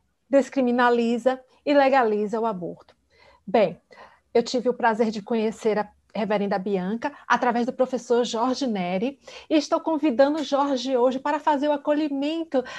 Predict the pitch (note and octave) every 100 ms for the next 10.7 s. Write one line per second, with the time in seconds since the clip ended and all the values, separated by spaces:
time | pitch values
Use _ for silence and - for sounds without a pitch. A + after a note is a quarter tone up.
0 | - A#3+ C4 C4+ C#4+ E4+ D#4 C#4+ D4 A3+
1 | C4 B3+ C#4 D4 D4+ F#4 - - - B3+
2 | C#4 C#4 _ - D4+ D4 - C#4+ C#4+ D#4+
3 | C4+ - C4+ C#4+ - A#3 B3+ F4 C#4 D4
4 | C4 B3 B3 B3 C4 A#3+ A3+ A3+ B3 D4
5 | D4 F#4+ F#4 F4+ - - - - - A#3+
6 | C4+ D#4+ D#4 C#4 C4 C#4 C4 B3 B3 G#3+
7 | A3 A#3+ B3+ B3 C4 B3 - - D4+ D4
8 | D4 C#4+ C4 C4 A3 A#3+ A3+ A#3 B3+ C4
9 | - D#4 D#4 D4 C4+ C4 C4 B3+ B3 A#3
10 | A#3 A#3 A#3+ A#3 A#3 A#3+ B3